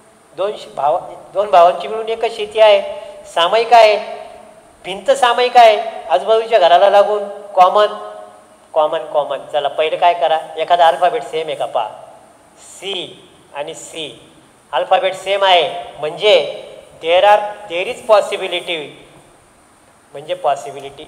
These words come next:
आहे. सीपीए similar to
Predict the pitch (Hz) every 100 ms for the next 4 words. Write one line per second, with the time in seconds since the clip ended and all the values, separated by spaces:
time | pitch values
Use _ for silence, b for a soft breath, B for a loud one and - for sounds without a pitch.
0 | - 143 120 127 123 104 - - 147 180
1 | - _ _ _ - 156 175 202 _ _
2 | _ 151 147 165 214 - - - _ -
3 | _ 151 143 147 156 139 175 196